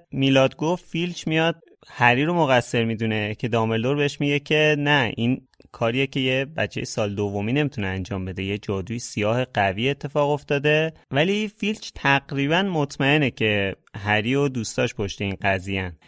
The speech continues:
حالا این از قبل به هری بدبین بود، ولی الان بعد از اینکه دیده حدس می‌زنه که توی چ-، همین چند روز قبل هری که اومده بود تو اتاقش نامه رو خونده، حس می‌کنه که چون هری می‌دونه که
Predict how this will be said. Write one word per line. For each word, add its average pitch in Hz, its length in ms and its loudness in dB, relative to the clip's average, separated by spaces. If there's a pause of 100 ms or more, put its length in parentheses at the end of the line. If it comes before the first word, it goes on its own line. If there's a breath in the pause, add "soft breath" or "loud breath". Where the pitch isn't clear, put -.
(160 soft breath)
حالا 156 220 2
این 233 200 2
از 185 340 0
قبل 185 300 4
به 160 140 2
هری 139 320 6
بدبین 165 580 4
بود، 175 240 0
ولی 160 340 2 (120)
الان 139 360 4
بعد 139 200 4
از 135 140 0
اینکه 127 560 -2
دیده 113 420 0 (220)
حدس 110 420 0
می‌زنه 95 480 -2
که 92 520 -6 (120)
توی 101 540 -2 (400)
چ-، - 80 -16
همین 104 240 -6
چند 101 320 -4
روز 101 160 -4 (180)
قبل 110 260 2
هری 107 500 -2 (540 loud breath)
که 127 120 -2
اومده 110 400 2
بود 110 120 -2
تو - 120 -6
اتاقش 113 720 2
نامه 110 440 2
رو 143 120 2
خونده، 110 960 0 (280)
حس 170 300 0
می‌کنه 170 400 0
که 170 140 -4
چون 165 240 -2
هری 135 380 4
می‌دونه 151 560 2
که 104 580 0